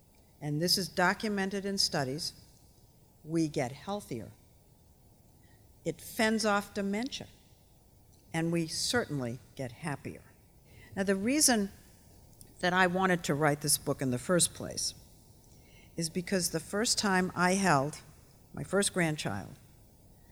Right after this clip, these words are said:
I had such a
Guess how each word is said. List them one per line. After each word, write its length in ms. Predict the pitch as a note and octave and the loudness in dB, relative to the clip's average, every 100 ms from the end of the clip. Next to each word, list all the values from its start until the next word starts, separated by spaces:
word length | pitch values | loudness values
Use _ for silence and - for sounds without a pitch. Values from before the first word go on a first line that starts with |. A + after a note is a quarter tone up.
| - - - - - - - | -20 -20 -20 -20 -20 -20 -4
I 400 | F3 G3 A3+ B3+ - - - | 0 2 2 0 -6 -20 -20
had 460 | - F#3+ E3 C#3+ - | -6 -2 0 -2 -6
such 480 | - - A3 A3 - - - | -6 -2 0 -2 -4 -8 -6
a 280 | E3 D3+ | -4 -4